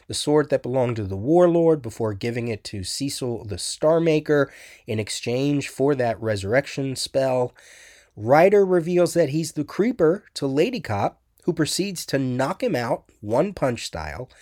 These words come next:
And on the final page wrap-up, Codename Assassin and Manhunter speak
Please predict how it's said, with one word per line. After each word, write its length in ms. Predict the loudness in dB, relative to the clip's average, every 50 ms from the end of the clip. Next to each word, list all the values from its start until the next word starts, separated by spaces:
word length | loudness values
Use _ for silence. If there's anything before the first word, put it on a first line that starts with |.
| -20 -20 -20 -20 -20 -20 _ _ _ -6
And 180 | -4 0 2
on 140 | 2 2 2
the 60 | 0
final 380 | 0 2 2 2 2 2 -2 -4
page 300 | -2 -2 0 0 -2 -2
wrap-up, 600 | -2 -2 -2 -2 0 0 0 0 0 0 -4 _ _ _ _ _ _ _ _ -4 0
Codename 420 | 2 2 2 2 0 -2 0 0
Assassin 580 | -2 0 0 -2 -2 -2 -4 -4 -4 -4 -4 -4
and 160 | -4 -4 -2
Manhunter 460 | -2 -2 -2 -2 -2 -2 -2 -4 -4
speak 520 | -6 -8 -6 -4 -2 -2 -2 -4 -8 -16